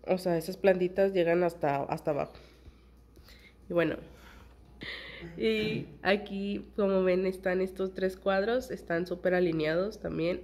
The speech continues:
este, con, con todo. Y antes eran blancos, estos cuadros se consiguieron en un mercadito,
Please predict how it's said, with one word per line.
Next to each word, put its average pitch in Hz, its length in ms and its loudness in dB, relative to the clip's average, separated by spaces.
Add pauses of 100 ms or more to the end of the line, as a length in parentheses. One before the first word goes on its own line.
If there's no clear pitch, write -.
este, 151 800 -4 (600)
con, 156 800 0 (640)
con 170 220 0
todo. 208 460 4
Y 226 480 -4 (400)
antes 208 320 2
eran 208 260 2
blancos, 208 560 0
estos 185 340 -6
cuadros 202 420 2
se 202 120 -4
consiguieron 180 640 2
en 185 140 0
un 170 120 0
mercadito, 175 680 -2